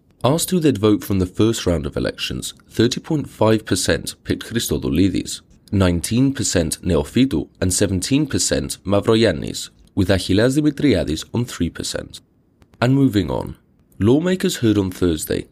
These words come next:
that Cyprus has absorbed almost eighty percent of E U funds allocated to it since joining the bloc, a good rate of absorption, but needs to keep up the reform drive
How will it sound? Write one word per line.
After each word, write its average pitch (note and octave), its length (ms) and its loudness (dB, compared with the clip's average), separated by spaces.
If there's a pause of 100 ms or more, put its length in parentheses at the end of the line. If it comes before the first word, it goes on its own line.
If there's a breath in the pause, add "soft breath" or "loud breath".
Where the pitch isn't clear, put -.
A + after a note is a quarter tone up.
that - 160 -2
Cyprus A#2+ 420 0
has C#3+ 160 -2
absorbed G2 500 -2
almost F#2+ 380 0
eighty A2 260 0
percent - 380 -2
of D#2+ 120 -6 (140)
E G#2 60 2
U A#2+ 260 2
funds D2+ 540 -2
allocated F2 580 0
to - 120 -4
it D2+ 240 -2
since - 260 -4
joining E2+ 400 0
the E2+ 60 0
bloc, - 460 -2 (220)
a G2+ 60 2
good D#3 240 0
rate G#2+ 360 2
of G2 120 -4
absorption, F#2+ 640 -2 (200)
but G2 120 2
needs B2 260 2
to F3 120 -2
keep - 280 -2
up - 140 0
the G2 80 2
reform A#2 400 2
drive C2+ 320 -2